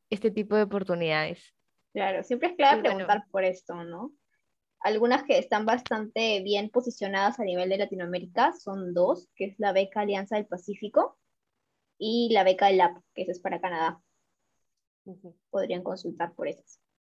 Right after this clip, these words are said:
Speaker 1: Ujú. Es otra opción.
Speaker 2: Bueno, chicas, concluyendo un poco aquí, como todo proceso, como toda decisión que tomas en la vida,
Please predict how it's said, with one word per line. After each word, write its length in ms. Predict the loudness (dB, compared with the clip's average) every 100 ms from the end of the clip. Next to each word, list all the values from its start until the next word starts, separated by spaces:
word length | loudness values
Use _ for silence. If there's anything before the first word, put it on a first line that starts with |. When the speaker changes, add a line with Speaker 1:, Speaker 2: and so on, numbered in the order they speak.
| _
Speaker 1:
Ujú. 360 | -12 -10 -12 -16 _ _ _ _
Es 140 | -10
otra 200 | -8 -6
opción. 440 | -8 -6 -8 -8 -14 _ _ _ _
Speaker 2:
Bueno, 280 | 0 2 2 -2
chicas, 420 | -2 0 0 -2 -8
concluyendo 640 | -4 -2 2 4 4 4 2
un 80 | 4
poco 200 | 4 4
aquí, 480 | 2 -4 -4 -6 -8 _ _ _ _ -6
como 240 | -4 -4
todo 240 | 0 0 0
proceso, 720 | -4 -6 -2 -2 -2 -4 -6
como 300 | -6 -8 -6
toda 240 | 2 4
decisión 400 | 6 4 0 -6
que 100 | -6
tomas 300 | -4 -2 -2
en 80 | -2
la 100 | 2
vida, 400 | 2 4 4 0